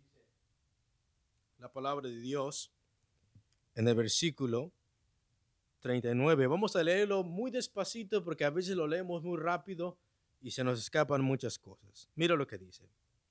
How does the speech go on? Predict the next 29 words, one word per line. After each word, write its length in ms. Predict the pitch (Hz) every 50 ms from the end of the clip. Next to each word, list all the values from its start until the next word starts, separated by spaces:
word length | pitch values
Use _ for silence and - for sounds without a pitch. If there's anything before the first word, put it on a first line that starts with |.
| _ _ _ _ _ _ _
Versículo 680 | - 123 143 135 - 190 180 147 156 147 143 143 139 - _ _ _ _ _ _ _ _
treinta 300 | - 139 139 123 120 117
y 20 |
nueve. 180 | 113 113 110 110
Vamos 220 | 127 160 175 -
a 80 | 156 139
leerlo 280 | 135 139 143 143 139 120
todos 260 | 139 135 131 120 -
juntos, 320 | - 120 117 - 110 -
por 180 | - - 107 101
favor. 380 | _ - 101 101 104 104 104 107 113 _ _ _ _ _ _ _ _ _ _ _ _ _ _ _ _
Mateo 340 | - 123 - - 180 180 160
cinco, 560 | - - 202 196 190 175 165 180 185 185 - _ -
versículo 580 | 127 123 - - 175 170 - 165 147 147 139
treinta 300 | - 135 127 127 - 120
y 40 | 113
nueve. 400 | 107 104 98 95 90 95 107 127 _ _ _ _ _ _ _ _ _ -
Dice 260 | 127 131 160 151 160
así: 320 | 143 120 - - 92 90 - _ _ _ _ _ _ _ _ _ _ _ _ _ _ _ _ _ _ _ _ _ _ _
"Pero 300 | - 147 147 135 131 127
yo 580 | 113 107 107 127 170 196 208 208 208 220 220 - _ _ _ _
os 380 | - 143 143 143 135 123 120
digo, 540 | 113 185 226 220 165 117 113 110 120 170 196 _ _ _ _ _ _ _ _
no 480 | - 113 131 151 160 170 202 220 226 226
resistáis 960 | 208 208 185 - - 180 160 - - - 190 180 180 180 185 190 175 - -
al 220 | - 156 156 143 123
que 220 | - 156 156 165
es 140 | 165 - -
malo, 640 | 165 175 185 196 202 202 180 139 120 120 160 175 -